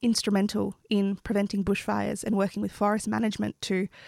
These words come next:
uh, ensure that if, when we do have bushfires, as, um, our forests do require to burn to regenerate, those bushfires are controlled and they don't threaten, uh,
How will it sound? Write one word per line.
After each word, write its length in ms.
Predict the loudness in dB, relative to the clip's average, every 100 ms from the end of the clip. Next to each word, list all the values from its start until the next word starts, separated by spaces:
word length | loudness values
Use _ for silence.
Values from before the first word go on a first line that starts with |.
| -20 -6
uh, 180 | -2 0
ensure 320 | 0 -2 -2 -2
that 160 | -2
if, 160 | -6 -4
when 160 | -2
we 80 | -2
do 160 | -2 -2
have 200 | 0 -2
bushfires, 560 | -4 -4 -6 -6 -6
as, 320 | -4 -4 -4 -10 -20 -20 -8 0
um, 300 | 2 0 -2
our 100 | -2
forests 520 | 0 -2 -2 -6 -12 -10 -4
do 120 | -2
require 400 | -2 -2 -2 -4 _ _
to 140 | -6 -6 -2
burn 240 | -2 0 -2
to 100 | -4
regenerate, 680 | -2 0 0 0 0 -4 -12 -16 -12 2
those 240 | 4 4
bushfires 600 | 2 -2 -2 -2 0 -2
are 60 | -4
controlled 640 | -6 -6 -2 0 2 0
and 120 | -2 -4
they 80 |
don't 400 | -2 0 0 -4 -10
threaten, 540 | -2 0 0 -2 -4 -4 -12 -20 -18 -4
uh, 300 | -2 0